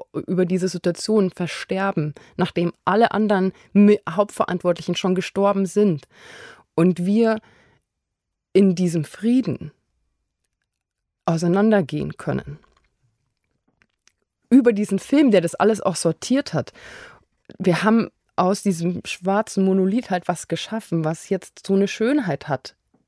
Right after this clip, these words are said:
Und ich denke, du sagst immer wieder melancholisch. Ich glaub, der Film ist eher intensiv und das Leben ist so. Es ist schön und es ist wie ein Kaleidoskop, weißt, es, der Film hat auch irgendwie ein Happy End und irgendwie nichts, sondern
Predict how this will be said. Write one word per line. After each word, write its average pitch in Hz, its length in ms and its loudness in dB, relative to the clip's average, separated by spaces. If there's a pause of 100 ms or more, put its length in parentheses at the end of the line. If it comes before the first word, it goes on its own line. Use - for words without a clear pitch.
Und 180 140 2
ich 180 140 -4
denke, 196 340 0 (580)
du - 80 -10
sagst 190 280 -4
immer 202 180 2
wieder 202 140 2
melancholisch. 202 640 0
Ich 190 100 -4
glaub, - 160 -4
der 220 140 0
Film 262 220 0
ist 247 120 -2
eher 220 240 -2
intensiv 220 1000 0
und 196 160 0
das 220 140 -2
Leben 226 240 2
ist - 260 -6
so. 185 160 0
Es 180 100 -4
ist - 220 -8
schön 233 440 2
und 196 280 -2 (440)
es 202 80 -4
ist 220 100 -8
wie 247 80 4
ein 262 80 4
Kaleidoskop, 226 920 0
weißt, 190 240 -2
es, - 160 -10 (480)
der 202 120 2
Film 247 240 2
hat 254 140 -4
auch 208 80 -2
irgendwie 220 320 4
ein 220 40 4
Happy 208 360 -2
End 233 260 0
und 190 180 -2
irgendwie 202 280 0
nichts, 233 360 0
sondern 220 340 0